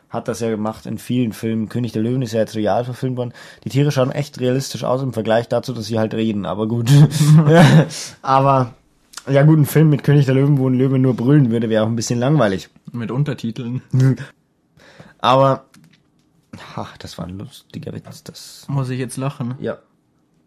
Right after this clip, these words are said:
Speaker 2: Und sie müssen aufhören, auf Snapchat Fotos zu machen.
Speaker 1: <laughs> Die Zahlen sind sehr gut zu sehen.
Speaker 2: Ja, ich versuche jetzt mal zu überbrücken,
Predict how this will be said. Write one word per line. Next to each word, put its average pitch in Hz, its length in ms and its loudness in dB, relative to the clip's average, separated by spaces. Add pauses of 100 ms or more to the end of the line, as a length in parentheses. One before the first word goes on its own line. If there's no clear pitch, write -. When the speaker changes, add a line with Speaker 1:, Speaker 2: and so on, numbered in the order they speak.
(340)
Speaker 2:
Und 127 120 -6
sie 127 120 -10
müssen 131 280 -6
aufhören, 131 380 -6
auf 127 140 -8
Snapchat 135 580 -8 (120)
Fotos 131 500 -8
zu - 120 -14
machen. 127 420 -10 (640)
Speaker 1:
<laughs> - 1500 -8
Die 127 140 -8
Zahlen 127 360 -6
sind 113 160 -10
sehr 123 200 -6
gut 123 180 -8
zu 113 140 -12
sehen. 113 420 -12 (320)
Speaker 2:
Ja, 131 360 -4
ich 139 120 -4
versuche 135 360 -4
jetzt 131 120 -6
mal 131 160 -6
zu - 140 -12
überbrücken, 143 840 -4